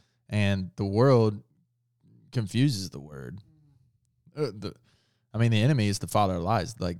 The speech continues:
Jesus calls him, you know, the father of lies. Like, he's lies, deception, like, all that stuff. He's gonna try to confuse us. Eh, 'cause when we're confused and, like, we don't know,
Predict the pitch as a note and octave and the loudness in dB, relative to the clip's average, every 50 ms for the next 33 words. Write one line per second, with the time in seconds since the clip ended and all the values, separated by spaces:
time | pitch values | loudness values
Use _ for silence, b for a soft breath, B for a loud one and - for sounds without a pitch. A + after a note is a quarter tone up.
0 | - F#2+ F#2+ G2 G2+ G2+ F#2 F#2+ - G2+ F#2 F2+ F2+ F2+ E2+ - - D2 F#2+ F#2+ | -12 -12 -8 -6 -6 -4 -6 -6 -4 -4 -4 -4 -4 -6 -8 -10 -12 -10 -6 -4
1 | E2+ E2+ F2 E2 - - F#2 F#2+ F2+ F2 D#2+ D#2 F#2+ G2+ F2 D#2+ E2+ F2+ - F#2 | -4 -4 -4 -6 -6 -4 -2 -2 -2 -2 -4 -2 -2 -2 -2 -2 -4 -6 -6 -4
2 | F2 F2+ - - _ _ _ _ _ _ _ _ - G#2 G2 F2+ E2+ F2 - - | -6 -6 -6 -10 _ _ _ _ _ _ _ _ -4 -2 -2 -2 -2 -4 -6 -6
3 | F2+ E2+ E2+ F2+ F2+ F#2+ F#2 F#2 - F2+ F2 - - F2 E2+ - - - F2 E2+ | -4 -2 -2 0 0 -2 -4 -6 -2 0 0 2 2 0 -2 -2 -6 -6 -6 -6
4 | E2 D#2 D#2+ D2+ E2 G#2 C3 B2 G#2+ - - - A#2+ C#3 - G#2+ - _ _ _ | -6 -6 -6 -2 2 4 4 4 4 2 0 2 2 2 2 -2 -8 _ _ _
5 | _ _ _ _ _ - G2 F#2+ A2 A2+ G#2 - - G#2+ G#2+ G2+ - G2+ - - | _ _ _ _ _ -6 -2 0 0 0 0 2 2 2 2 2 -2 -6 -2 0
6 | A2 C3 C3+ G#2+ F2+ - - - - _ _ _ _ _ _ _ _ _ _ _ | 0 0 2 0 -2 -6 -8 -10 -10 _ _ _ _ _ _ _ _ _ _ _
7 | _ _ _ - - D#2+ F2+ F#2 E2+ - A2+ G2 G2 G#2+ A2+ C3 E3+ G3+ - - | _ _ _ -10 -8 -6 -6 -6 -4 -4 -4 -2 -2 -2 -2 -2 -4 -6 -8 -12
8 | F#2+ - - C#3 E3+ G3 F3 C#3+ A#2 G#2 G2 G2 F#2+ F#2 F2+ F2 E2+ _ _ _ | -16 -12 -8 -6 -4 -4 -2 -4 -4 -4 -4 -4 -4 -4 -4 -6 -8 _ _ _
9 | _ _ _ _ _ _ _ _ _ _ _ _ _ - - B2 B2 B2+ G#2+ G2+ | _ _ _ _ _ _ _ _ _ _ _ _ _ -2 0 2 4 4 2 4
10 | A2 A#2 B2 A#2 G#2+ G2+ F#2 | 4 4 6 6 6 4 2